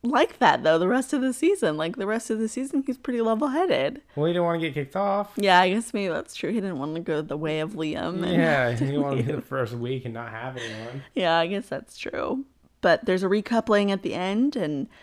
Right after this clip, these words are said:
Speaker 1: Dami picks Amber, Andrew
Speaker 2: Mm-hmm.
Speaker 1: picks Tasha, Luca picks Gemma, Ikenna picks India. Davide picks Ekin-Su for the first time.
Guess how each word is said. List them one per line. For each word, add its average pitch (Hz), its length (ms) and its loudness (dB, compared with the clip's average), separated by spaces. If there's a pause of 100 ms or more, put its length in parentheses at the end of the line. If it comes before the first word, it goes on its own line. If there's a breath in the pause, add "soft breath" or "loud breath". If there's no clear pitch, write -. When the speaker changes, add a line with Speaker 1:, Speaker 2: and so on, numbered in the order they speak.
(340 soft breath)
Speaker 1:
Dami 170 340 0
picks - 200 -2
Amber, 185 580 -4
Andrew 165 320 0
Speaker 2:
Mm-hmm. 190 60 -6
Speaker 1:
picks 240 180 -6
Tasha, 196 540 -4 (160)
Luca 170 340 -2
picks - 320 -6
Gemma, 175 520 -2 (260 soft breath)
Ikenna 170 580 -4
picks - 220 -6
India. 190 600 0 (540 soft breath)
Davide 190 520 2 (140)
picks 233 200 -6
Ekin-Su 233 560 0
for 254 140 -2
the 262 80 0
first 233 340 0
time. 202 440 0